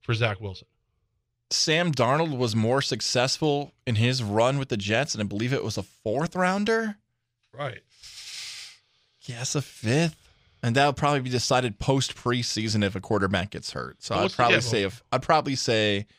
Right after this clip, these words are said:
Speaker 2: I'd, I'd go with a fifth.
Speaker 1: Yeah, but so if I'm the Jets, what's the point?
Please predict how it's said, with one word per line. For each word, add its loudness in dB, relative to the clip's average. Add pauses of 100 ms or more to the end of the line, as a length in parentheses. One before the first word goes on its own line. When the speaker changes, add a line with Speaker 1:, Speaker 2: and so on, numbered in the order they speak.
(640)
Speaker 2:
I'd, 0 (360)
I'd 4
go 6
with 2
a -4
fifth. -10 (400)
Speaker 1:
Yeah, -2
but -10
so 0
if 2
I'm 2
the -2
Jets, 2
what's -10
the -16
point? -6